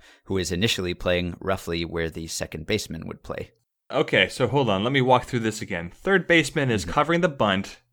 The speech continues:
Speaker 2: before there are two
Speaker 1: Mm-hmm.
Speaker 2: strikes because the third baseman is most familiar with covering the bunt, and then you assume the bunt is taken away
Speaker 1: Mm-hmm.
Speaker 2: when there are two strikes. Not always true, but mostly it's true, unless it's, like, Brandon Belt or whoever the other person I wrote about is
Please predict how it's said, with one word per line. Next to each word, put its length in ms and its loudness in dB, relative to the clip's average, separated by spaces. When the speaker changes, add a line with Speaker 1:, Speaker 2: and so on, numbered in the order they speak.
Speaker 2:
before 380 0
there 180 2
are 100 2
two 60 -2
Speaker 1:
Mm-hmm. 40 2
Speaker 2:
strikes 360 -6
because 200 -4
the 40 -14
third 240 -2
baseman 300 -4
is 160 -8
most 260 -4
familiar 640 -4
with 160 -10
covering 360 -4
the 60 -8
bunt, 280 -6
and 100 -4
then 120 -2
you 100 -2
assume 480 -2
the 100 -4
bunt 240 0
is 140 -8
taken 300 -2
away 500 0
Speaker 1:
Mm-hmm. 260 -2
Speaker 2:
when 160 0
there 140 2
are 100 2
two 160 -4
strikes. 320 -4
Not 100 2
always 220 2
true, 180 0
but 220 2
mostly 580 0
it's 200 -10
true, 260 -2
unless 260 -2
it's, 140 -8
like, 180 -2
Brandon 320 -2
Belt 260 0
or 120 0
whoever 340 -2
the 80 0
other 140 0
person 260 -2
I 20 -4
wrote 160 -2
about 320 -4
is 240 -2